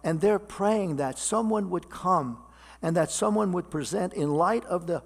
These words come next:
Old Testament Scriptures, Jesus. They were looking for somebody to connect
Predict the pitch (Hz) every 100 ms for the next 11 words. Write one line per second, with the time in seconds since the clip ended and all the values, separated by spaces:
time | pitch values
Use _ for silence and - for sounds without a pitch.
0 | - 160 196 214 185 190 - 185 180 -
1 | - 190 190 - 135 131 - _ _ 160
2 | 139 165 104 107 - - - _ _ _
3 | _ _ _ - - 190 196 196 208 226
4 | 220 - - 214 202 185 160 - - 160
5 | 190 202